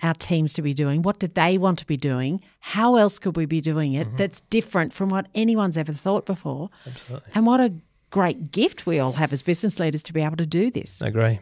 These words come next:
Speaker 2: I, I think I honestly, I would, would refer to it as forced evolution in a
Speaker 1: Yeah.
Speaker 2: way. There's been a lot of people making excuses for not changing
Speaker 1: Mm.
Speaker 2: when, when the answer's been right. Like, i-, is, is the two-hour commute, is that investment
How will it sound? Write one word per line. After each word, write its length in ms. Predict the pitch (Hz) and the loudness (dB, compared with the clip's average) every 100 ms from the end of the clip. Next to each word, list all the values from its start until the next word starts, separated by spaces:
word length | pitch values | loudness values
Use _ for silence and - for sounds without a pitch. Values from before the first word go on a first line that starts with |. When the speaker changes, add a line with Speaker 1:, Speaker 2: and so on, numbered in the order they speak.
| - | 0
Speaker 2:
I, 160 | 123 123 | 0 2
I 100 | 117 | 2
think 200 | 123 117 | 2 2
I 220 | 117 120 | 2 2
honestly, 420 | 117 120 120 113 | 2 0 0 0
I 140 | 113 113 | 0 -2
would, 360 | 110 117 110 | -2 -4 -2
would 160 | 123 120 | -2 0
refer 260 | 117 143 139 | 0 0 2
to 100 | 127 | 2
it 60 | |
as 120 | 113 - | 2 -2
forced 360 | - 120 - | 0 0 0
evolution 540 | 123 113 110 110 110 95 | 0 0 0 0 -2 -4
in 140 | 180 123 | 0 2
a 40 | |
Speaker 1:
Yeah. 80 | 113 | 4
Speaker 2:
way. 160 | 117 127 - - | 4 0 -6 -2
There's 160 | 120 | 0
been 160 | 120 120 | 2 4
a 40 | |
lot 120 | 120 | 4
of 60 | 120 | 4
people 180 | 127 117 | 4 2
making 320 | 117 110 120 | 2 2 0
excuses 600 | 107 - 127 117 - 110 | 0 0 2 2 2 -2
for 120 | - | -2
not 300 | 113 110 143 | -2 0 -2
changing 500 | - 123 135 165 190 - | -2 0 2 0 -4 -2
Speaker 1:
Mm. 320 | 170 180 160 143 - | 4 4 4 2 0
Speaker 2:
when, 320 | 123 120 117 | 2 4 2
when 160 | 120 113 | 2 2
the 100 | 113 | 2
answer's 380 | 120 120 113 | 2 0 -2
been 200 | 107 117 | -2 0
right. 260 | 113 113 - | 2 2 0
Like, 160 | 117 117 | -2 -2
i-, 20 | |
is, 420 | 123 - 131 127 | -2 0 0 0
is 200 | - 139 | 0 0
the 120 | 131 131 | 0 -2
two-hour 400 | - 139 135 120 | 2 2 2 0
commute, 460 | - 117 117 104 165 - _ _ | 0 2 2 0 -4 -12 _ _
is 220 | 131 123 | -2 2
that 160 | 135 135 | 4 4
investment 640 | 123 104 113 - 104 98 | 2 2 0 0 -2 -6